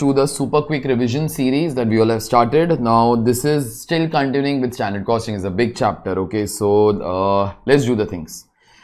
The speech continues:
<clears throat> Till now, we all have done almost all the types of question, all the strategy-based questions also. So then we started away to do the questions which were on missing figures. In missing figure, this was supposed to be the first of that particular series,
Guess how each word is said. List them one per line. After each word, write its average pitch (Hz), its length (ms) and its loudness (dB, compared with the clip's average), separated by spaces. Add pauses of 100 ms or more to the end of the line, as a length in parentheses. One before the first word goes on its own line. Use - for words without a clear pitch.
(540)
<clears throat> - 380 0
Till 170 140 0
now, 202 180 6
we 190 80 4
all 190 140 4
have 170 180 0
done 170 380 2
almost 135 440 2
all 135 200 2
the 143 100 4
types 110 320 -4
of 101 140 -8
question, 98 320 -8
all 117 200 0
the 127 120 -2
strategy-based 113 760 -2
questions 98 400 -8
also. 110 380 -2
So 131 120 -2
then 131 220 0
we 156 80 -2
started 135 320 0
away 143 220 0
to 139 120 -4
do 110 140 2
the 110 140 2
questions 135 480 -6
which 107 180 -8
were 117 140 0
on 127 160 -2
missing 107 260 -8
figures. 87 380 -8
In 113 160 -2
missing 123 260 -4
figure, 143 240 -2
this 117 220 -4
was 110 140 -4
supposed 110 320 -6
to 113 40 -6
be 113 60 -4
the 107 100 -2
first 127 360 0
of 113 100 -2
that 107 200 -4
particular 95 360 -6
series, 123 400 -4